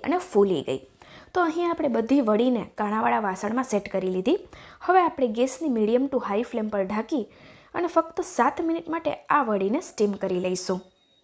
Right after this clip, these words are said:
તો અહીં સાત મિનિટ જેવો સમય થઈ ગયો છે. હવે આપણે ચપ્પુની મદદથી વડીને પ્લેટમાંથી કાઢી અને ચેક કરી લઈએ, આપણી વડી એકદમ સરસ સ્ટીમ થઈ છે કે નહીં. તો અહીં હું તમને તોડીને બતાવું તો જોઈ શકો છો,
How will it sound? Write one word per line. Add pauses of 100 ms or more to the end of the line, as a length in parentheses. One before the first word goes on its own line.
(720)
તો (100)
અહીં
સાત
મિનિટ
જેવો
સમય
થઈ
ગયો (100)
છે.
હવે
આપણે (120)
ચપ્પુની
મદદથી (480)
વડીને
પ્લેટમાંથી
કાઢી
અને
ચેક
કરી
લઈએ, (400)
આપણી
વડી
એકદમ
સરસ
સ્ટીમ
થઈ (120)
છે
કે
નહીં. (640)
તો
અહીં
હું
તમને
તોડીને
બતાવું
તો
જોઈ
શકો
છો,